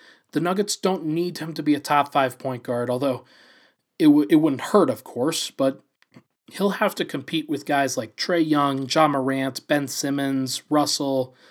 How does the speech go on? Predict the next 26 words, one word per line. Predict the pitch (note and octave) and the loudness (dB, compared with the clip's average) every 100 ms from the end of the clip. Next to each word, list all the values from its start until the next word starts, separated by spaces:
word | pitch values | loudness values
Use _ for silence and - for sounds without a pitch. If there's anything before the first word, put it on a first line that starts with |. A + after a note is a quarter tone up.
| - _ | -20 _
Shai | - - E3+ | -2 2 2
Gilgeous-Alexander, | D#3+ D#3 D3 - C#3 C3+ A#2+ C3 B2+ B2+ B2+ | 2 0 0 0 4 4 2 -2 -2 0 -2
De'Aaron | A#2+ C3+ C3+ B2+ | 0 2 2 0
Fox, | - C3 B2 A#2+ - C3 | -4 0 0 0 -4 -8
and | B2 - - - _ _ _ _ _ - | -10 -14 -20 -20 _ _ _ _ _ 2
there | F3+ | 4
are | G3 | 4
oth-, | F#3+ - | 0 2
others | E3 F3+ E3+ F3+ | 2 4 0 0
who | F3 E3+ | 4 6
are | E3 E3 D#3 | 6 4 0
not | D3 E3 F3 | 2 2 2
in | E3+ | 0
the | |
league | E3 G#3 D#3+ | 0 0 0
right | C3+ A2+ | -2 -2
now | A2+ G2+ | -8 -8
who | - | -6
are | C#3 C#3 | -4 -2
going | C3+ D3+ D#3+ | -2 0 -2
to | D3+ | -2
come | D3+ D3+ | -2 -4
into | D3 | -6
the | C#3+ | -4
league, | C#3 F#3 A2 G2 | 0 0 0 -6
and | G2+ | -14